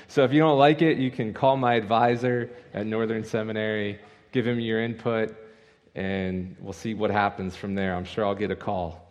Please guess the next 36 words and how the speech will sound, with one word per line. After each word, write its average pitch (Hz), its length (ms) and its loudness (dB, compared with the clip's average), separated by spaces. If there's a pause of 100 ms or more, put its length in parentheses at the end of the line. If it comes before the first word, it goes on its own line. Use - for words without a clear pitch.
(320)
If, 90 240 -10
if 104 180 -6
you 107 160 -4
call 107 240 0
him, 92 320 -4
I'll 90 100 -4
definitely 92 380 -8
get 92 140 -6
a - 40 -10
call. 87 380 -10 (800)
But, 87 260 -6
um, 92 480 -4 (560)
but 120 160 2
I 123 120 6
hope 156 260 2
that 131 160 0
this, - 540 -2 (120)
this, 110 440 -2
uh, 98 240 -8
sermon, 107 800 -4 (1120)
it, 98 260 -8
it's - 240 -12
not 127 140 2
about 101 280 2
me. 110 160 -4
It's 98 160 -8
about 95 400 -4
the 101 80 -12
Scriptures 120 960 -6
and 95 340 -8
His 92 240 -8
Word. 110 560 -4 (840)
And 107 100 -8
I 101 60 -2
pray 113 440 0
that 95 340 -4